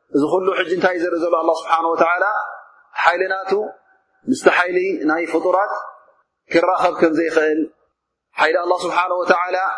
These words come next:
መፈጸምታን መደምደምታን ከም ዘይብሉ ሓይሊ ፍጡር እውን ውሱንን ትሑትን ከም ምዃኑ ኣላህ ስብሓነ ወተዓላ እናብርሀ እሞ ከዓ እቲ ኣምልኾት እቲ ዒባዳ ንዕኡ ክወሃብ ከም ዘለዎ ንኸብርህ ኣላህ ስብሓነ ወተዓላ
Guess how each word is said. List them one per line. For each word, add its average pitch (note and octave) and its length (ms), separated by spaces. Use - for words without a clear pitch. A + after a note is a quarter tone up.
መፈጸምታን F3 640
መደምደምታን E3+ 600
ከም D3+ 140
ዘይብሉ D#3 380
ሓይሊ F3 280
ፍጡር F#3 300
እውን F#3+ 220
ውሱንን F#3 460
ትሑትን F3+ 380
ከም E3+ 200
ምዃኑ E3+ 320
ኣላህ D#3+ 240
ስብሓነ D#3+ 320
ወተዓላ D#3 420
እናብርሀ E3 420
እሞ C#3+ 120
ከዓ F#3+ 180
እቲ F#3 100
ኣምልኾት F#3 480
እቲ C#3 120
ዒባዳ E3+ 340
ንዕኡ E3+ 240
ክወሃብ E3 320
ከም D#3+ 160
ዘለዎ D#3 320
ንኸብርህ E3 480
ኣላህ D#3+ 240
ስብሓነ D3 280
ወተዓላ D#3 360